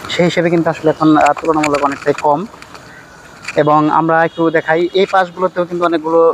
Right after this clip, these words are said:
টুল দেখতে পাচ্ছি যেগুলো আসলে মানুষ, আহ, দর্শনার্থীরা থাকে, ভিড় থাকে, but এখন কিন্তু আসলে রমজান মাস সেই হিসেবে কিন্তু আসলে এখন, আহ, মানুষ নাই বললেই চলে। আর আমার সম্মুখে যে ডান পাশে দেখতে পাচ্ছেন এটা হচ্ছে,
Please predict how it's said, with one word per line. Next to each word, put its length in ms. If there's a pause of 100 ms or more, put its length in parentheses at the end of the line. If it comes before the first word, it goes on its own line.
(140)
টুল 180
দেখতে 200
পাচ্ছি 300
যেগুলো 260
আসলে 280
মানুষ, 600
আহ, 160
দর্শনার্থীরা 720 (280)
থাকে, 300
ভিড় 240
থাকে, 300 (420)
but 160
এখন 240
কিন্তু 200
আসলে 200
রমজান 260
মাস 180
সেই 200
হিসেবে 240
কিন্তু 180
আসলে 240
এখন, 260 (540)
আহ, 120
মানুষ 380
নাই 160
বললেই 340
চলে। 240 (960)
আর 160
আমার 180
সম্মুখে 420
যে 140
ডান 180
পাশে 160
দেখতে 220
পাচ্ছেন 260
এটা 120
হচ্ছে, 260